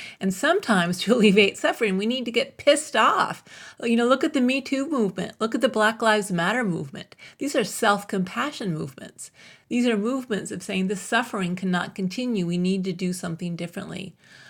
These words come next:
Um, and so I think especially for women, it's, it's kind of a, an accessible doorway to women. I like to call it our mama bear energy, right?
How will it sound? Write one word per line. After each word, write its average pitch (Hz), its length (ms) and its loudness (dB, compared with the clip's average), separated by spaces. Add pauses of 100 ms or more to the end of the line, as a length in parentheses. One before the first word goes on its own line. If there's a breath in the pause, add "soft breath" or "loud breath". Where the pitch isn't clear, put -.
(280 loud breath)
Um, 175 160 -2 (320 loud breath)
and 196 160 0
so 208 240 -4 (220 loud breath)
I 233 60 0
think 370 180 0
especially 247 840 0
for 226 240 -2
women, 226 340 0
it's, 202 300 -8
it's 220 220 -8
kind 269 240 -10
of 320 100 -4
a, 202 380 -2
an 214 180 -6
accessible 269 680 -2
doorway 185 800 -2
to 185 120 -6
women. 160 420 -6 (280 loud breath)
I 240 100 4
like 294 200 2
to 320 60 -2
call 254 300 4
it - 100 -4
our 180 140 2
mama 185 520 0
bear 165 260 -2
energy, 165 500 -6 (160)
right? 185 260 0